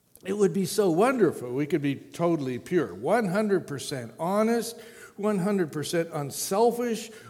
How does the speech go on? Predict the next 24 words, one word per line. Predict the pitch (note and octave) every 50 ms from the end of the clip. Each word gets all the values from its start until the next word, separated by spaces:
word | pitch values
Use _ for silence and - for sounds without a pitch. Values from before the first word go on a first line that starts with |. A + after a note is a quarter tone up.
| -
We | - D3
have | C#3+ C3 A#2+
no | C#3 D3+ D#3+ F#3 A3+ C4+ C#4+ C#4+ C#4+ C#4+ B3+ C#4 - - - - -
shallow | - - - - - - - - - - G3 G#3+ A3 G#3+ G3 E3+ D3
feelings, | - - - - A#3+ C4+ C#4 C4+ C4 B3+ B3+ B3+ B3 A3 F#3 F#3
no | A3 B3 B3 A#3+ A3
shallow | E3 - - - - G3 G3 F#3+ F#3+ F#3 E3+ C#3+ C3+ C3
thinking, | - - - C4 C#4 C#4+ B3 C4 C4+ B3+ B3 B3 A3+
no | G3+ F#3+ E3+ D3 - - - - -
shallow | - - - - G#3+ A3+ B3+ B3+ A#3+ A3+ G#3 F#3
commitments, | - - - D#3 D3 E3+ A#3 C#4 - B3 A3+ - -
that | F3 E3 -
we | - D#3+ D#3+ D#3+ D#3+
are | E3+ D#3+
all | F#3+ F#3+ F#3 F3 E3 D3 - - -
saints, | - - - - - - - D#4 E4+ E4 D4 G#3+ D3 A2 - - - - - - - - - - - -
that | G3 G#3
we | G#3+ A3 A#3
are | A3+ A3 G#3+
all | G3+ F#3 E3
loving | D#3+ D#3+ E3+ G3 B3 D4+ E4+ D#4+ C4+ A#3+ F#3 D#3+ D3+ D#3
and | D#3 D3 D3 C#3
spirit-filled | - - - - - - - - C#4 E4+ F4 F4 E4+ D#4 - - - C#4 C#4+ C4+ C4 A#3+ G#3+ G3 E3+
and | E3+ E3 D3 C3+